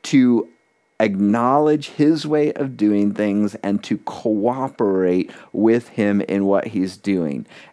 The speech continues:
And that requires a certain level of humility. And in this scene from Jesus' life, we're going to see the benefit of humility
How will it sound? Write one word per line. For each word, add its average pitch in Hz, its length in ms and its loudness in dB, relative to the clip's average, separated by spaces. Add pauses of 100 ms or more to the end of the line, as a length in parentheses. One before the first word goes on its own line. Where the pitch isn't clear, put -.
(120)
And 95 160 -2
that 92 260 -2
requires 104 840 0 (100)
a 101 80 0
certain 95 560 -4 (100)
level 87 540 -2
of 85 140 -4
humility. 104 640 0 (400)
And 107 260 0
in 156 520 2
this 135 460 2
scene 95 760 -2
from 120 380 0
Jesus' 104 520 -4
life, 87 340 -2 (280)
we're 113 200 2
going 120 340 2
to - 180 -8
see 85 680 -2 (340)
the 92 640 2 (340)
benefit 127 720 -2
of 95 120 -4
humility 90 800 -2